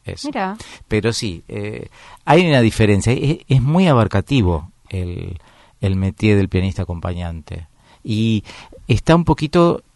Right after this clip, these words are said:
Speaker 1: en una época como que si no sos solista, eh, es como que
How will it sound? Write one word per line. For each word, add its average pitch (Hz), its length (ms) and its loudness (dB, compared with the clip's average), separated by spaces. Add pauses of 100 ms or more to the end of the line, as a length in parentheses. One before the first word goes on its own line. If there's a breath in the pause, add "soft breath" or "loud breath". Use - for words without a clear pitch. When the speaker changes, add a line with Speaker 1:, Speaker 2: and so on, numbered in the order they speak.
(120)
Speaker 1:
en 117 160 2
una 143 160 0
época 143 300 -2
como 104 800 0 (1000 soft breath)
que 120 380 0 (340)
si - 380 -4
no 156 400 0
sos 160 240 0
solista, 160 880 2 (720)
eh, 127 540 -6
es - 140 -8
como 113 240 -4
que 101 720 4